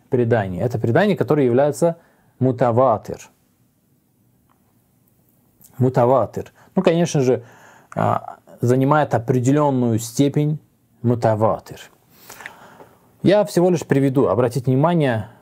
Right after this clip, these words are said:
э, выведу на экран некоторые цепи,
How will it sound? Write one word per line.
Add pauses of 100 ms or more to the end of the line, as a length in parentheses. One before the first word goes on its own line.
(300)
э, (100)
выведу
на
экран (840)
некоторые
цепи,